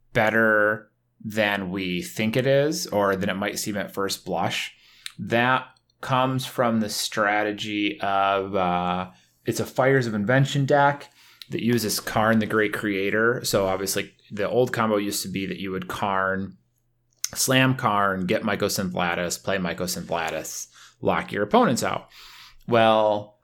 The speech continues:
this new combo is play Karn, go get Ugin's Nexus, um, which when it goes to a graveyard, you take an extra turn and then you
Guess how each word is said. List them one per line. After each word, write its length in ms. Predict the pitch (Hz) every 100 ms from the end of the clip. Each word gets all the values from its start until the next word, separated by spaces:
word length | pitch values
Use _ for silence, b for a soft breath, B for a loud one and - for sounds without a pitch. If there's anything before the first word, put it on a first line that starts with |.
| -
this 200 | 120 -
new 180 | 156 214
combo 500 | 175 131 120 117 110
is 280 | 104 101 -
play 300 | - 120 110
Karn, 520 | - 110 107 104 107
go 120 | 107
get 220 | 98 - 151
Ugin's 380 | 151 170 135
Nexus, 680 | 107 90 87 - 107 - - - B B B B B
um, 520 | 123 113 104 101 98 101
which 240 | 110 -
when 120 | 117 104
it 100 | 98
goes 280 | 110 104
to 120 | - 101
a 40 |
graveyard, 840 | 92 127 175 135 101 87 107 143 110
you 260 | 104 101
take 280 | 101 113 113
an 80 | 104
extra 340 | 95 - -
turn 600 | 92 - 101 95 95 98 92
and 180 | 92
then 180 | 90 90
you 360 | 90 87 85